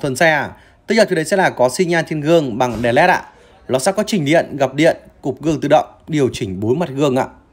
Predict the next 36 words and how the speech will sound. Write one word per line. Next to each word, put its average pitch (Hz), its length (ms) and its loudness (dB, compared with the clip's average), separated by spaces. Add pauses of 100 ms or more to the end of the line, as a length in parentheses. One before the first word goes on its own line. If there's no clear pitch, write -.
(880)
Về 135 100 -2
phần 151 140 -2
chân 240 260 2
kính 196 180 6
của 214 60 -6
chiếc 214 120 -4
xe 220 120 2
này 180 140 4
là 147 140 0
chân 170 260 -2
kính 147 500 -4
từ, 139 200 -2 (140)
từ 123 380 2
hàng 110 300 -4
ghế 101 280 -4
đầu 127 240 -4
tiên 151 240 0
sang 139 180 -2
hàng 110 160 -2
phía 117 80 -2
sau, 147 440 2 (340)
tạo 170 160 4
cho 170 60 0
chiếc 190 180 -6
xe 185 280 0
nó 143 140 -2
cảm 139 260 -2
giác 147 180 0
nó 170 100 0
lực 180 220 -2
trường 180 240 2
xe 180 140 4
hơn, 185 380 2 (340)
dài 151 280 2
xe 185 120 -2
hơn, 185 440 2